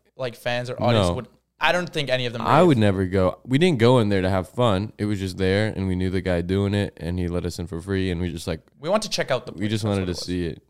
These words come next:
Speaker 1: Yeah.
Speaker 2: Like, and it was just a bunch of people in, like, magician clothes, like, wizard witch
Speaker 1: Yeah,
Speaker 2: clothes.
Speaker 1: you know what it looked like? It looked like a World of Warcraft convention. Like, everyone was cosplaying.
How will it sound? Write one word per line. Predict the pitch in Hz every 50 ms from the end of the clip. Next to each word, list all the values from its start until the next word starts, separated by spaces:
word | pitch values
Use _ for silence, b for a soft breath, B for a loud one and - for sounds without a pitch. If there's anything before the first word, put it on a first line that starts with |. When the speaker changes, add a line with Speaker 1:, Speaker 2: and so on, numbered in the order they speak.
| _ _ _ _ _
Speaker 1:
Yeah. | - 58 - - -
Speaker 2:
Like, | - 80 78 - - - - -
and | 98 95 95
it | 95
was | 95 92
just | 92 95 - 107
a | 90
bunch | - - 92 87 87 87
of | 98 90
people | - 101 92 82 - 95 87
in, | 78 82 82 82
like, | 85 82 82 80 - _ _ _ _ _ _ _ _ _ _ _ _ _ _
magician | - 90 92 92 92 87 90 95 95 90 - 90 90
clothes, | 80 - - 85 85 82 85 85 80 78 - - _ _ _ _ _
like, | 82 82 82 80 - - - _ -
wizard | 92 90 98 98 87 92 92 90 85 80 - _
witch | 85 87 95 90 - 135 131
Speaker 1:
Yeah, | 139 160 180 185 170 147
Speaker 2:
clothes. | - - 143
Speaker 1:
you | 151
know | 170
what | 226 320
it | 277 165
looked | 139 143 - -
like? | 202 202 202
It | - 147
looked | 143 135 165 165 -
like | 202 202 185 -
a | - 143
World | 131 123 131 139 156 151
of | 139 120
Warcraft | 117 127 127 - - 135 123 -
convention. | - - 123 110 110 117 120 - - 117 110
Like, | 107 110 -
everyone | 120 123 123 123
was | 117 110 -
cosplaying. | - - 110 123 120 - - 120 113 110 107 110